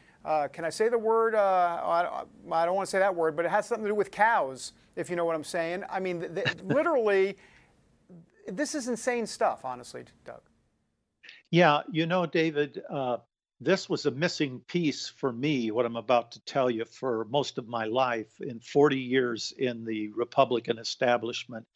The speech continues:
Speaker 2: and in the Bush world, I finally learned this little secret I'm about to tell you that surprised me.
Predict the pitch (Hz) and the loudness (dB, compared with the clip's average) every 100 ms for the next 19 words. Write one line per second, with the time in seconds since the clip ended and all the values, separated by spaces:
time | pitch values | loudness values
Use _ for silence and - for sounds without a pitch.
0 | - _ 123 123 117 110 - 135 123 - | -20 _ -6 -6 -4 -6 0 2 0 -2
1 | - 117 110 110 110 113 - 123 120 113 | -2 0 0 -2 -2 -4 0 -2 -2 -4
2 | 104 113 123 123 113 104 101 120 - 127 | -4 0 0 -2 -6 -8 -2 0 0 -4
3 | 104 - - - 117 107 104 104 107 101 | -4 -2 -2 0 0 0 -2 -2 -2 -2
4 | - _ - 113 98 - - - _ 120 | -10 _ 0 0 -2 -10 -18 -20 _ -2
5 | - - - - 113 104 - 107 113 101 | -2 -6 -4 -2 0 0 -4 -6 -6 -8